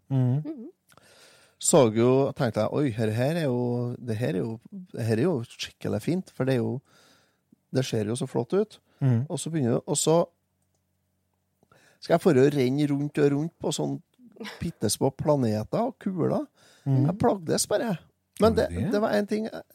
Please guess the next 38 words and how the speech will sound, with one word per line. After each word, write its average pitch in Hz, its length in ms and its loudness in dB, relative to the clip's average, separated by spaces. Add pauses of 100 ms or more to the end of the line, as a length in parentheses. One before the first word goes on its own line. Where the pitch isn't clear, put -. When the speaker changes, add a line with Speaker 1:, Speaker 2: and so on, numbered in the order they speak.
Speaker 3:
en 202 160 -2
ting 220 140 -2
jeg - 100 -4
tenkte, 196 240 0
altså, 175 180 0 (460)
det 170 100 2
her 196 140 8
er 175 60 4
jo 139 60 4
et 160 120 -2
spill 156 180 2
som 175 180 -4
er 170 120 -2
utviklet 120 420 -4
for 160 120 -2
å 151 60 -6
bruke, 131 360 -4 (140)
eh, - 40 -2
Wiimote 127 680 -2
og 139 280 0
Nunchuk. 135 520 -4 (160)
Speaker 1:
Mhm. 135 320 2
Speaker 2:
Mm. 175 320 -6 (640)
Speaker 3:
Det - 120 -2
er 123 60 4
jo, 117 80 0
for 143 160 -6
du 139 80 -10
peker 156 420 2
jo 117 40 -4
på 147 120 -6
skjermen 117 420 0
for 170 100 -6
å 151 80 -8
plukke 160 340 -8
opp - 100 -8
sånn 131 280 -4
stjerneting. 110 1080 -4